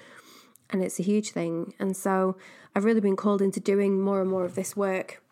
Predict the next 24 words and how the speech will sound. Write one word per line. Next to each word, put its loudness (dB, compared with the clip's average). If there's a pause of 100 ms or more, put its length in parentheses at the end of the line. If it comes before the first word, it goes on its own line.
(200)
with 0
women, 0
because -6 (440)
I -4
hear 0
it -4 (160)
coming -2
up. -4
I -4
see -2
it. 0 (1040)
I -12
see 2
it 0
playing 4
in 2
people's -2
subconsciouses. -2 (500)
Subconsciouses, -2
is -2
that 0
a 4
word? 2 (720)
Um, 4